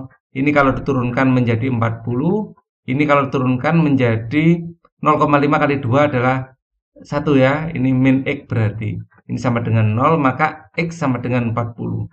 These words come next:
Terjadi maksimum apabila X kita masukkan empat puluh.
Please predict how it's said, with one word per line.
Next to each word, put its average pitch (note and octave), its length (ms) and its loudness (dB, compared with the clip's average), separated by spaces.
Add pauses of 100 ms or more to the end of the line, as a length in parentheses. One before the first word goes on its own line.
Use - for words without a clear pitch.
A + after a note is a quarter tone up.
(400)
Terjadi - 480 0
maksimum G3 960 2
apabila C#3 560 -2
X - 240 -6
kita F#3 80 0
masukkan E3+ 480 0
empat E3+ 240 -2
puluh. F3+ 400 -4